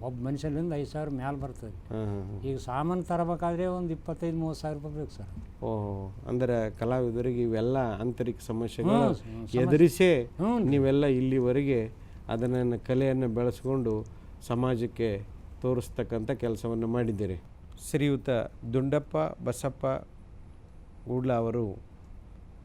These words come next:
Speaker 2: ಭಾಳ ಸುದೀರ್ಘವಾಗಿ ನಮ್ಮ ಪ್ರದೇಶದೊಳಗೆ ಉತ್ತರ ಕರ್ನಾಟಕದ ಪ್ರಸಿದ್ಧ ಕಲೆಯಾಗಿರ್ತಕ್ಕಂಥ ದೊಡ್ಡಾಟ ಅಥವಾ ಬಯಲಾಟ ಅಂತೇಳಿ ಕರೀತಕ್ಕಂಥ ಈ ಕಲೆಯನ್ನು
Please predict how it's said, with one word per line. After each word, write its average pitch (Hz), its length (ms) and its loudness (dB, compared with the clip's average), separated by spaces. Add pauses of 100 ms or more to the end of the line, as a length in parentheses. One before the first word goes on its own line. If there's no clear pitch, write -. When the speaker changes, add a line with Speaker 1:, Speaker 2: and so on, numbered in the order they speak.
(120)
Speaker 2:
ಭಾಳ 127 180 6
ಸುದೀರ್ಘವಾಗಿ 135 920 2 (360)
ನಮ್ಮ 120 200 0
ಪ್ರದೇಶದೊಳಗೆ 120 920 -2 (1400)
ಉತ್ತರ 139 280 2
ಕರ್ನಾಟಕದ 127 760 0
ಪ್ರಸಿದ್ಧ 131 520 -2 (560)
ಕಲೆಯಾಗಿರ್ತಕ್ಕಂಥ 113 880 0 (400)
ದೊಡ್ಡಾಟ 117 420 2
ಅಥವಾ 113 300 2
ಬಯಲಾಟ 117 480 0
ಅಂತೇಳಿ 113 340 0
ಕರೀತಕ್ಕಂಥ 107 720 -2 (880)
ಈ 135 160 2
ಕಲೆಯನ್ನು 123 720 4